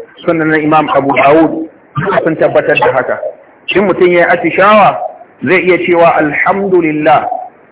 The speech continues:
ya tsaya a gurin, kuma zai iya ƙarawa ya ce alhamdulillahi ala kulli hal. Amma ba a yadda ya ƙara wani abu akan waɗannan ba, su ne suka tabbata daga Annabi Muhammad sallallahu alaihi wa sallam. Amma ta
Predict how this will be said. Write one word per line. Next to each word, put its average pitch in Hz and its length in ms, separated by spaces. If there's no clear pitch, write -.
ya 127 180
tsaya 185 320
a 147 80
gurin, 180 320
kuma 180 240
zai 196 160
iya 185 180
ƙarawa 180 640
ya 156 80
ce 175 120
alhamdulillahi 170 960
ala 147 240
kulli 147 320
hal. 127 240
Amma 165 240
ba 170 100
a 147 160
yadda 185 180
ya 165 80
ƙara 190 480
wani 202 160
abu 180 240
akan 165 320
waɗannan 165 480
ba, 165 220
su 180 120
ne 175 160
suka 165 200
tabbata 165 400
daga 147 240
Annabi 160 280
Muhammad 160 480
sallallahu 151 500
alaihi 143 340
wa 131 180
sallam. 123 240
Amma 202 560
ta - 220